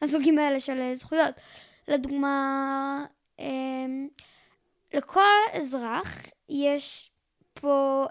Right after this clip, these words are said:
את הזכות ל-, לכל אזרח מתחת לגיל, אה, אמ, אה,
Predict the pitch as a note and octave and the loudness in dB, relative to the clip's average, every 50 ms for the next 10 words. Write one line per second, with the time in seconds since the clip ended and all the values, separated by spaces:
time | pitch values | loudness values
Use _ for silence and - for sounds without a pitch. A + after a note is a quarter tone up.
0 | - - C4 B3+ - C#4 C4+ C4+ C4+ C#4 - - - A#3+ A3+ A#3+ D4+ D4+ _ _ | -4 -8 -8 -6 -4 -4 -6 -6 -6 -8 -12 -10 -8 -6 -6 -6 -6 -8 _ _
1 | _ - - - - - _ _ _ _ _ _ _ _ _ _ _ - - C#4 | _ -20 -20 -20 -20 -20 _ _ _ _ _ _ _ _ _ _ _ -10 -6 -4
2 | C#4 C4+ C4+ C4+ C4 C4 C4 C4 C4 C4 C4 C4 C#4 - _ _ _ - - _ | -4 -2 -2 -2 -2 -2 -2 -2 -2 -2 -4 -4 -6 -8 _ _ _ -20 -20 _
3 | _ _ _ _ _ - D4 D4+ D#4 D#4 D#4 - - G#4 A4 G4 F#4+ F#4 F4 D#4+ | _ _ _ _ _ 2 6 8 8 8 8 6 6 6 6 8 6 2 0 0
4 | E4 D4+ - F#4 F4 E4+ D#4+ D4+ C#4 B3 D4 D#4 D4 D4 C#4+ C#4 C#4 C4+ C4 B3+ | -4 -2 -2 -2 -2 -2 -4 -4 -4 -2 -2 -2 0 0 0 2 2 0 0 -2
5 | B3 B3 G#3 - - A3+ B3 B3+ B3+ B3 B3 B3 | -2 -4 -4 -6 -4 -4 -2 -2 -2 -2 -4 -4